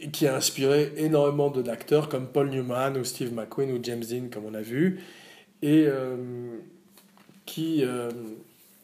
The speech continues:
euh, nous permettra de nous pencher un peu plus sur Hollywood et sur l'état du cinéma dans les années soixante-dix et les années quatre-vingts. Ma recommandation de la semaine,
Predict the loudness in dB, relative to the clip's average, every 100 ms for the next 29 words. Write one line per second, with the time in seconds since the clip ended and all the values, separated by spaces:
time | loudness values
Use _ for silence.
0 | -20 -20 -20 -20 -20 _ -8 -8 -4 2
1 | 4 4 0 2 2 2 -2 0 -2 -2
2 | -6 -2 0 0 -2 -2 -4 -4 -8 -8
3 | -4 0 0 2 4 4 4 0 -10 -20
4 | -20 _ _ _ 8 8 8 0 0 0
5 | 0 -2 -2 -2 -2 0 0 -2 -4 -12
6 | _ _ -2 2 4 4 0 -4 -4 -6
7 | -6 -6 -6 -6 -10 -4 0 2 0 -4
8 | -6 -10 -12 -18 -20 _ -20 -20 -20 -20
9 | -20 -20 -20 -20 _ 2 6 8 6 4
10 | 4 4 4 2 0 0 -2 -6 -6 -6